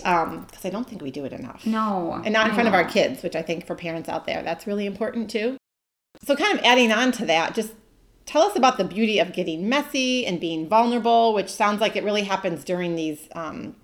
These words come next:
Speaker 1: experiences, these
Speaker 2: Yeah.
Speaker 1: mi-, mini adventures in particular, and how that could really change a person's life.
Speaker 2: Absolutely. And I think it actually ties in really nicely with play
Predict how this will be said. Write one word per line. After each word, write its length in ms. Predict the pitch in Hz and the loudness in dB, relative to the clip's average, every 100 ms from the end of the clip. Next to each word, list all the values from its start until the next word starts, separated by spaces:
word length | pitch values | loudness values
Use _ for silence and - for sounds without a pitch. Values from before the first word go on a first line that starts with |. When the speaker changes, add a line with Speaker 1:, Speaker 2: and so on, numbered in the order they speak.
| - | -12
Speaker 1:
experiences, 680 | 180 - 190 180 165 - 214 | -12 -4 -2 -2 -2 -2 0
these 120 | 226 | 2
Speaker 2:
Yeah. 360 | 247 330 320 220 | 2 0 0 2
Speaker 1:
mi-, 80 | 190 | 2
mini 140 | 202 220 | 2 2
adventures 420 | 226 226 262 254 | 2 0 -2 -4
in 60 | 254 | -4
particular, 520 | 262 277 285 285 294 | -6 -4 -2 0 0
and 180 | - 202 | -2 0
how 180 | 226 240 | 2 4
that 240 | 226 - | 4 2
could 160 | 196 180 | -2 0
really 180 | 190 | 0
change 380 | 175 - 185 175 | 0 -4 -4 -4
a 60 | 175 | -6
person's 580 | 170 165 165 160 139 - | -6 -8 -10 -12 -12 -8
life. 500 | 151 - - - _ | -6 -4 -8 -16 _
Speaker 2:
Absolutely. 760 | 185 180 - 170 156 - 170 165 | -10 -10 -8 -8 -6 -4 -2 0
And 140 | 214 | 0
I 60 | 302 | 0
think 220 | 339 330 | 0 0
it 80 | 320 | 0
actually 320 | 214 - 254 | -2 -2 -4
ties 320 | 254 180 180 | -2 -4 -2
in 160 | 185 180 | -4 -4
really 200 | 180 175 | -4 -4
nicely 400 | 170 160 - 160 | -4 -4 -4 -6
with 260 | 160 - - | -6 -8 -16
play 580 | - 165 151 175 247 | -6 -4 -2 -2 -4